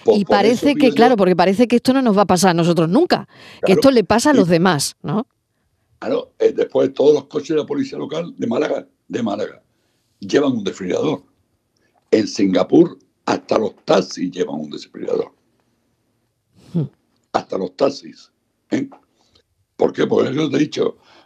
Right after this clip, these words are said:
Speaker 1: eh, curso de R C P y desfibrilador, que estamos hablando de treinta mil muertes anuales en España. Cincuenta mil casos, pero treinta mil mueren, veinte mil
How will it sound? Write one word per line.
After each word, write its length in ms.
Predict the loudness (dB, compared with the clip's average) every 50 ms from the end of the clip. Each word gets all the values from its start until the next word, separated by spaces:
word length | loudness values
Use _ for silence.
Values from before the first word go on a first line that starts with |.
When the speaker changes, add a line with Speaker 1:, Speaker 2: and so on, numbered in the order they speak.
| _ _
Speaker 1:
eh, 280 | -2 -2 -2 -2 -4 _ _ _ -18 -4
curso 340 | 2 4 4 4 4 2 0
de 60 | 0
R 120 | -2 -2 -4
C 100 | -6 -4
P 280 | -4 -4 -4 -4 -2 0
y 60 | 2
desfibrilador, 600 | 2 2 0 -2 -2 0 2 2 0 0 -2 -4 _ _ _ _ -6
que 100 | -6 -4
estamos 200 | -2 0 4 4
hablando 220 | 4 4 4 2
de 100 | -2 -4
treinta 380 | -4 -4 -2 -2 -2 -2 0 2
mil 160 | 2 2 2
muertes 500 | 2 0 -2 -2 -2 -2 -2 -4 -4 -4
anuales 360 | -4 -4 -4 -4 -4 -4 -4
en 100 | -6 -6
España. 520 | -10 -12 -8 -6 -6 -6 -6 -8 -12 -14 _ _ _ _ _ _ _ _ _ _ _ _ _ _ _ _ _ _ _ _ _ _ _ _ _ _ _ _ _ _ _ _ _ _
Cincuenta 520 | -10 -8 -8 -6 -4 -2 -4 0 0 0 0
mil 160 | 0 -2 -2
casos, 500 | 0 0 0 0 0 -2 -2 -4 -4 -6 -14 _ _ _ _ _ _ _
pero 180 | 0 0 0
treinta 300 | 0 0 -2 -2 0 0
mil 180 | 0 2 2 2
mueren, 360 | 0 0 0 0 -2 -2 -4
veinte 280 | -4 -4 -2 -2 -2 -2
mil 340 | -2 0 -2 -2 -4 -6